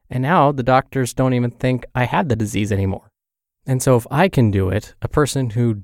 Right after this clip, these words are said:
didn't really care to eat all that nutritiously, didn't care about exercise, liked to get stressed out, I guess that's the best way to describe it. If I can do it,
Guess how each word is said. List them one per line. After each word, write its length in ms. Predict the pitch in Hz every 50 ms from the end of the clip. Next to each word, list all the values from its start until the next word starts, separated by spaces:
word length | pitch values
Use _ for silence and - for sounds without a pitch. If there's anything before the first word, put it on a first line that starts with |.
| - -
didn't 260 | 147 175 208 185 156
really 280 | 147 160 165 156 143 120
care 360 | - - - 143 151 143 131
to 220 | 120 - - -
eat 140 | 120 117 113
all 200 | 113 110 113 110
that 180 | 110 107 110 101
nutritiously, 840 | 107 104 - - 113 104 - 110 107 98 - - 110 110 113 117 - _ _ _ _ _ _
didn't 280 | - 147 175 202 156 -
care 260 | - - 131 135 139
about 240 | 123 113 104 101 104
exercise, 720 | 98 95 - - 104 - - 110 101 98 98 101 101 - _ _ _ _ _ _ _ _
liked 380 | - 127 139 165 190 175 - -
to 80 | - 120
get 220 | 117 117 - -
stressed 460 | - - - 131 110 104 101 - -
out, 300 | 101 101 101 107 120 120
I 80 | 120 120
guess 240 | 120 135 131 - -
that's 180 | 113 101 -
the 120 | - 98 92
best 320 | - - 107 104 - -
way 140 | 98 92 92
to 80 | -
describe 440 | 92 95 - - - 107 92 92 98
it. 140 | 117 135 - _ _ _ _ _ _ _ _ _ _
If 140 | 135 - - -
I 160 | 143 160 165
can 200 | - 139 120 101
do 120 | 101 101
it, 200 | - 92 - -